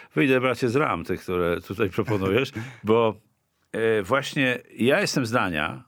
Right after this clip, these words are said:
od jakiegoś czasu, od dłuższego czasu, ponieważ zajmowałem się trochę N C A A kiedyś tam, to uważam, że, mm, program N C A A jest, y,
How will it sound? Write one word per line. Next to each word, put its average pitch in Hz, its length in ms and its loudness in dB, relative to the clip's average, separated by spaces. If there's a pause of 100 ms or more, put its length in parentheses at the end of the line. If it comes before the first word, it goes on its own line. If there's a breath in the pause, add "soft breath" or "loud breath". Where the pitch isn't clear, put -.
od 104 360 -2
jakiegoś 110 380 2
czasu, 123 280 0
od 95 60 -4
dłuższego 101 280 0
czasu, 110 260 -2
ponieważ 110 240 -2
zajmowałem 113 460 0
się 110 100 -4
trochę 92 360 0
N 87 160 -4
C - 140 -2
A 85 420 0
A - 20 -18
kiedyś 78 400 -2
tam, 80 260 -4 (580 loud breath)
to 117 360 2 (120)
uważam, 131 440 0
że, 113 460 2
mm, 98 280 -4
program 135 380 0
N 120 100 0
C 117 160 -2
A - 20 2
A 113 460 0
jest, 104 340 0
y, 101 220 4